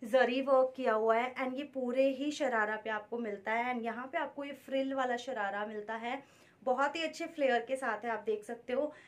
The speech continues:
And इसके नीचे शरारा में आपको proper lining दी हुई है, जैसे suit में lining थी same वैसे exactly पूरे शरारा में आपको lining मिलती है। And ये जो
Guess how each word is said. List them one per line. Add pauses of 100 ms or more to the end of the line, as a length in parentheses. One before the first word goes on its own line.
(160)
And
इसके
नीचे
शरारा
में
आपको
proper
lining
दी
हुई
है,
जैसे
suit
में
lining
थी
same
वैसे
exactly
पूरे
शरारा
में
आपको
lining
मिलती
है। (400)
And
ये
जो